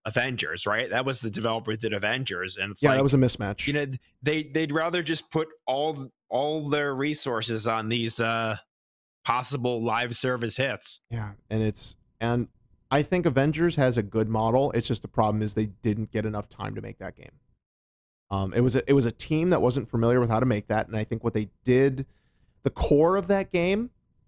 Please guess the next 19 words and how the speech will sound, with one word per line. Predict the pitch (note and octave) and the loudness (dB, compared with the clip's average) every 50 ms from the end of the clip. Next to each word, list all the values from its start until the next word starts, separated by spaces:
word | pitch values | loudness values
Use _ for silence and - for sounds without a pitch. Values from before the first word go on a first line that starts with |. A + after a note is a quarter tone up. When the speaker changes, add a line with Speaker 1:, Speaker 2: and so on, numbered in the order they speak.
| _ _ | _ _
Speaker 2:
is | - A#2+ A#2+ B2 B2 B2 A#2+ A#2+ A#2 A2+ - - - - - _ _ _ _ _ _ _ _ _ _ _ _ _ _ _ | -2 2 2 4 6 6 4 4 2 0 -4 -8 -10 -12 -16 _ _ _ _ _ _ _ _ _ _ _ _ _ _ _
fun | - - D#3 D3 D#3 E3 | -4 0 0 2 4 4
in | D#3+ D3+ | 2 2
concept, | - - A#2+ G#2+ G2 G2+ - - - - - _ _ _ _ _ _ _ _ _ _ - | 2 0 0 0 0 -4 -8 -12 -14 -14 -14 _ _ _ _ _ _ _ _ _ _ -4
and | G#2+ A2 A2 | -2 0 2
then | A2 A2 | 2 2
they | G#2+ G#2 | 0 0
just | - - B2 B2 A#2+ - | 0 2 2 2 2 2
didn't | C3+ B2+ A#2+ | 0 0 2
get | B2+ A#2+ | 2 0
enough | A#2 A2 - | 0 0 -2
time | - A#2+ G#2+ G#2 G2+ | -4 -4 -4 -4 -4
to | G2 - | -6 -8
polish | _ - - - G2+ G2+ G2+ G#2 G2+ - | _ -8 -4 -2 0 0 0 0 -2 -4
it | G#2 G#2 | -6 -4
up | G2 G2 G2 - - - - - _ _ _ _ _ - _ | -4 -4 -4 -6 -8 -12 -12 -12 _ _ _ _ _ -14 _
and | G2+ G2 G2 F#2+ F#2+ F#2+ | -8 -8 -6 -8 -8 -8
make | F#2+ F#2+ G2 - - | -8 -8 -8 -6 -4
it, | G2 F#2+ F#2 - | -4 -4 -4 -6